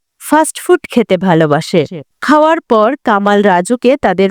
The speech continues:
পাড়া ঘুরিয়ে দেখালো। রাজু দেখল এখানে কোথাও বড় বড় অ্যাপার্টমেন্ট নেই, শুধু একতলা বা দোতলা বাড়ি।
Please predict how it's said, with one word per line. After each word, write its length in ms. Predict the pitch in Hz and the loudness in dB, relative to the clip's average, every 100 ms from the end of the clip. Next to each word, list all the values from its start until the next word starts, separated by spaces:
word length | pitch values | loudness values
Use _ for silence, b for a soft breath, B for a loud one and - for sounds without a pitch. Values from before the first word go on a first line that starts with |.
| - | 0
পাড়া 280 | 190 180 269 | 0 2 0
ঘুরিয়ে 400 | 240 240 208 170 | 0 0 2 2
দেখালো। 520 | 151 160 - 190 165 143 - _ _ | 2 -2 0 2 2 2 -4 _ _
রাজু 360 | 196 170 185 240 | 0 0 0 0
দেখল 360 | 247 330 - 240 277 B B B - | 2 0 0 0 0 B B B -4
এখানে 320 | 285 320 349 | 0 0 -2
কোথাও 420 | 339 240 240 311 285 | -2 -2 0 2 2
বড় 300 | 233 208 208 220 | 2 0 2 2
বড় 220 | 226 226 320 - | 2 2 0 0
অ্যাপার্টমেন্ট 760 | 196 - 185 - 208 170 175 175 | 0 2 -2 -2 -6 -6 -4 -4
নেই, 240 | 156 143 - _ - | -2 -2 -4 _ -6
শুধু 320 | - 294 294 - | -2 2 2 2
একতলা 560 | 214 202 _ 226 226 277 - _ | 0 -2 _ 0 2 0 -2 _
বা 100 | 233 | -4
দোতলা 460 | 208 185 175 160 156 | -2 -2 0 0 0
বাড়ি। 300 | 156 156 160 | 0 0 0